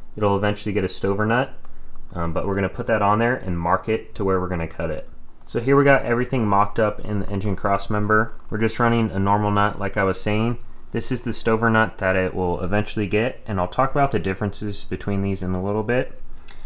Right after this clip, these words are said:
But the size between the stover and the normal nut, they're really close in size. If you know you're gonna be eventually running a nut that's gonna be bigger, or longer rather, then you need to account for that when you're marking for this.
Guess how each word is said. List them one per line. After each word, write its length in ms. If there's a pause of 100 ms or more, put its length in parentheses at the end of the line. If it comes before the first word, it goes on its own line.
(200)
But 280
the 100
size 380
between 680 (640)
the 80
stover 640 (160)
and 260
the 40
normal 280
nut, 300 (100)
they're 160
really 340
close 360
in 80
size. 560
If 120
you 60
know 140
you're 100
gonna 180
be 140
eventually 500
running 300
a 60
nut 280
that's 200
gonna 180
be 180
bigger, 520 (500)
or 160
longer 460
rather, 440 (320)
then 140
you 80
need 140
to 100
account 320
for 140
that 200
when 120
you're 80
marking 340
for 140
this. 320